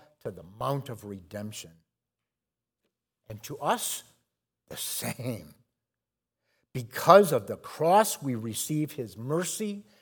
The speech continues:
his goodness, his name. Jesus came not to be served, but to serve and to give his life a ransom. So we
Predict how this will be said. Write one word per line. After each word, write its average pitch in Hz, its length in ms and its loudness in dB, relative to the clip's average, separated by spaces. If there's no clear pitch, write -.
his 113 280 -6
goodness, 190 720 0
his 131 320 -2
name. 110 720 0
Jesus 160 540 -2
came 120 520 -6
not 202 280 8
to 156 80 -2
be 120 140 -6
served, 117 460 -2
but 135 180 0
to 120 80 -8
serve 131 600 4
and 131 160 -4
to 127 80 -6
give 170 380 6
his 185 300 2
life 151 360 4
a 107 120 -6
ransom. 107 680 0
So 131 220 -2
we 107 720 -4